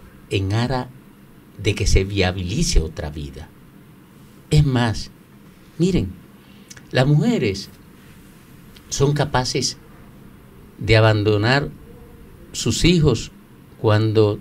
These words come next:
todavía estos no son viables, irse a otra casa por la necesidad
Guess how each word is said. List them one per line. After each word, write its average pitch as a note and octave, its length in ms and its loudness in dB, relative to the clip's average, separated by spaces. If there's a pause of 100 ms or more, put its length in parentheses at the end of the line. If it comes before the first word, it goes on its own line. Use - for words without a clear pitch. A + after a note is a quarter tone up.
todavía A#2 520 4
estos C3 280 -2
no B2+ 140 0
son B2+ 300 -2
viables, A#2+ 640 -2 (1900)
irse C3 480 10
a A2 100 8
otra A#2+ 360 2
casa G#2 540 2 (720)
por A2 200 6
la A2 140 6
necesidad A#2 800 4